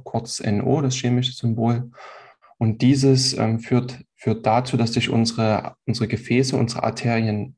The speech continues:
ähm, weiten und der Blutfluss auch bis in der Perif-, Peripherie verbessert wird, also bis in die, äh, Muskelreihen, bis in die letzten Ecken des Körpers, sage ich mal, und,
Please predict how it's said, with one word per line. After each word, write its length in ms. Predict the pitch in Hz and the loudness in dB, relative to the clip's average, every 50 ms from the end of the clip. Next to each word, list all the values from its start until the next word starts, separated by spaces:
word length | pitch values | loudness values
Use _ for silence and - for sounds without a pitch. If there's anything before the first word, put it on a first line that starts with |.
| _ - | _ -6
ähm, 320 | - 107 104 101 101 98 | -4 -2 -2 0 0 0
weiten 580 | 98 98 117 135 131 - 226 233 233 - - _ _ _ - - - - - - - - _ | 0 2 0 0 0 0 -2 -4 -4 -6 -12 _ _ _ -20 -20 -20 -20 -20 -20 -20 -14 _
und 280 | - 117 113 117 113 113 | 0 2 4 4 4 2
der 120 | 120 117 | 0 0
Blutfluss 920 | 113 - - 127 131 131 131 - 131 123 127 - - - 123 123 127 - - | 0 0 2 2 2 2 0 0 0 0 0 0 0 2 2 2 2 2 2
auch 240 | - 117 113 117 - | 2 2 2 2 0
bis 140 | 131 123 - | -2 0 2
in 100 | 113 107 | 2 2
der 100 | 110 104 | 0 -2
Perif-, 600 | - - - - 117 113 113 110 104 - - - - | -4 -10 -10 -4 -4 -2 0 0 -2 -2 -6 -6 -2
Peripherie 580 | 123 117 117 117 113 - 113 104 113 113 120 | -2 0 0 0 -2 -2 -2 0 2 4 2
verbessert 540 | 117 - 117 - 120 117 - 107 101 - - | 2 0 -4 -4 -4 -4 -4 -4 -4 -4 -4
wird, 140 | 101 - - | -6 -6 -6
also 200 | 120 - - - | -8 -10 -10 -10
bis 160 | - 127 - | -10 -8 -6
in 80 | 107 98 | -4 -4
die, 140 | 98 98 104 - _ _ - - - - - - - - | -4 -4 -6 -8 _ _ -20 -20 -20 -20 -20 -20 -10 -4
äh, 60 | 104 104 | 0 2
Muskelreihen, 600 | 107 131 147 - - 127 107 110 110 110 110 107 | 2 2 2 2 2 2 2 2 2 2 2 0
bis 160 | 110 - - | -2 -2 -2
in 80 | 104 | -2
die 60 | 101 98 | 0 0
letzten 340 | 101 101 - - - - | -2 -2 -6 -8 -6 -6
Ecken 200 | - 107 - 101 | -6 -4 -4 -6
des 140 | 98 90 - | -8 -8 -6
Körpers, 300 | - 110 107 - 110 - | -6 -6 -4 -4 -4 -4
sage 180 | - 110 104 107 | -4 -4 -4 -4
ich 100 | - - | -4 -4
mal, 220 | 104 101 101 - - _ _ _ _ _ _ _ _ _ _ _ _ _ _ - - - - - _ - | -4 -4 -4 -6 -10 _ _ _ _ _ _ _ _ _ _ _ _ _ _ -20 -20 -20 -20 -16 _ -2
und, 340 | 131 113 107 107 104 - | 0 2 2 2 0 -4